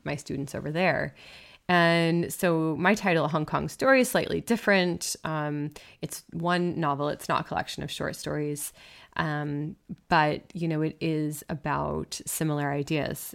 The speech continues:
in that sense. I'm gonna be looking at Hong Kong culture as a kind of post-culture. Um, both I do this in the fiction, and I'll be talking about it a bit on the podcast. Um, this is something that was coined by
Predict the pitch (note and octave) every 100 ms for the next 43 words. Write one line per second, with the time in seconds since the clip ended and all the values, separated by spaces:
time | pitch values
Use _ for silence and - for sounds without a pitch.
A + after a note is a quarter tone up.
0 | - D#3+ D3+ - - - D#3 - - _
1 | - - - - G#3 C#4 C4 G#3 F#3+ F3+
2 | F3 E3+ G3 C4+ D#4+ E4+ A3+ D3 D3 D#3+
3 | D#3 - D3+ D3+ - G3+ G#3 - D3 -
4 | D3 C#3+ C#3+ - - D3+ D3 C#3+ C#3 C#3+
5 | - _ - F3 F3 - - B2+ - -
6 | C#3 C#3+ - - - - D#3+ D3+ D3+ D#3
7 | D3+ D3+ E3 E3+ D3+ C#3+ D#3 D#3 - D3
8 | D3 D3 C#3+ D3 D3+ - E3 D3+ C3+ C#3+
9 | D3 - D#3 D3+ D3 D3+ C#3+ D3 E3+ E3
10 | - C3+ D3 - - - - - E3+ D#3+
11 | E3 F#3 A3+ G#3+ F3+ F3+ - D#3+ D3 D3
12 | D3 - C#3+ - D3 C#3+ C#3+ - F3 C#3+
13 | C#3 - - D#3 D3 D#3 - C#3+ C3+ C#3+
14 | C#3